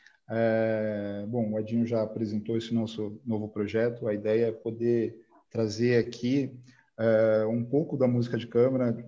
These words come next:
pra metais, né, os, os quintetos de metais brasileiros. E a gente, né, quis começar, é, essa série com um dos quintetos mais antigos, né, que a gente tem no nosso país, que é o Quinteto Brasileiro de Metais,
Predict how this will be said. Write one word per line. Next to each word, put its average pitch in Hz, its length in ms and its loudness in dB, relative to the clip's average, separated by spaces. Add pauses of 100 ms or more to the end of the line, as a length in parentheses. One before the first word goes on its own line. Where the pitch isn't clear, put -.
(120)
pra 117 120 0
metais, 113 580 0
né, 110 100 -2
os, 110 220 -6
os 104 160 -12
quintetos 104 380 -6
de 98 80 -10
metais 107 440 -2 (380)
brasileiros. 110 680 -4 (440)
E 131 800 4
a 131 40 2
gente, 135 380 -6 (520)
né, 127 480 -2
quis 131 160 -4
começar, 143 760 0
é, 107 840 -2
essa 107 180 -6
série 127 480 2
com 131 160 -8
um 151 300 -4
dos 170 160 -4
quintetos 175 420 0
mais 175 220 4
antigos, 180 560 -2 (520)
né, 127 300 0
que 113 480 -2
a 110 60 2
gente 117 260 -2
tem 117 140 0
no 120 80 4
nosso 117 240 0
país, 117 340 0
que 120 140 -12
é 117 60 -2
o 123 380 -4
Quinteto 123 400 -6
Brasileiro 123 460 2
de 117 80 0
Metais, 123 580 0